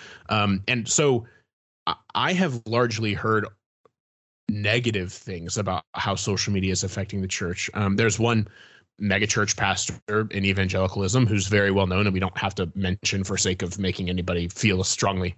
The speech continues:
about this. Um, there's one megachurch pastor in, uh, in America who saw a, a group of people attempt to take over the church government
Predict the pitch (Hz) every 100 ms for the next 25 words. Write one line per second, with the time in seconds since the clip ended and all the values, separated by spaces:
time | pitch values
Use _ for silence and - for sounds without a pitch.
0 | - 101 90 110 139 - - - - 113
1 | 101 98 120 117 143 117 113 107 107 -
2 | 101 - 107 98 92 - _ _ _ _
3 | _ - 90 85 - 101 92 90 92 131
4 | 135 113 104 101 98 - - - _ -
5 | - 131 135 120 - - 110 104 113 110
6 | 117 151 147 117 - - 175 104 101 104
7 | 107 110 139 120 - 120 - - 139 -
8 | - 127 120 113 95 92 - 196 107 104
9 | - - 170 156 98 92 107